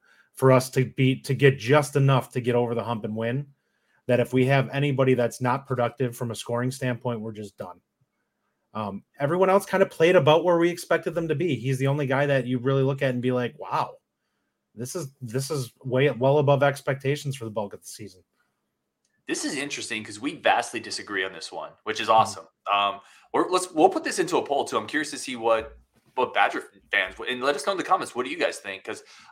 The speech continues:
Speaker 2: I think it's Hepburn again. Um, I, I think Connor had too many holes defensively to be the team M V P. He's definitely the income.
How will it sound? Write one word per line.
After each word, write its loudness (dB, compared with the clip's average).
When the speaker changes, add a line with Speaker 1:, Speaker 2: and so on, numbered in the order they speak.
Speaker 2:
I 6
think -10
it's -10
Hepburn -2
again. -12
Um, -2
I, -4
I 6
think -8
Connor 4
had -2
too -14
many -8
holes -6
defensively -8
to -16
be -12
the -12
team -10
M -10
V -18
P. -12
He's -10
definitely -2
the -8
income. -8